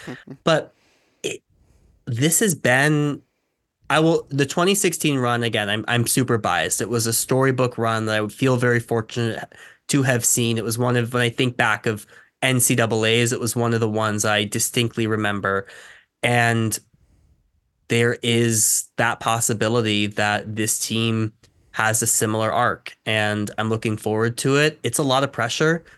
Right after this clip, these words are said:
Speaker 2: That's the other thing to talk about, is that these players coming in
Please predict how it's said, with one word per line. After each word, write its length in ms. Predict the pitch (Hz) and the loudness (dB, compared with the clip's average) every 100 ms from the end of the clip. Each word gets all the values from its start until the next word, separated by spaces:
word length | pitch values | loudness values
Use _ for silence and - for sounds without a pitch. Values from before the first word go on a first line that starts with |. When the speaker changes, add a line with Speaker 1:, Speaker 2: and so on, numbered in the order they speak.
| _ | _
Speaker 2:
That's 160 | 117 | 0
the 80 | 123 | 2
other 140 | 120 120 | 0 0
thing 200 | 131 120 | 0 0
to 80 | |
talk 260 | 113 110 110 | 0 -2 0
about, 300 | 127 139 143 | 0 2 2
is 160 | 117 110 | 0 0
that 280 | 107 110 _ _ _ _ _ - | -2 -2 _ _ _ _ _ -2
these 160 | 117 | -2
players 380 | - 123 120 123 | 0 2 2 0
coming 360 | - 120 113 113 | -2 0 2 2
in 400 | 110 120 123 | 2 0 -2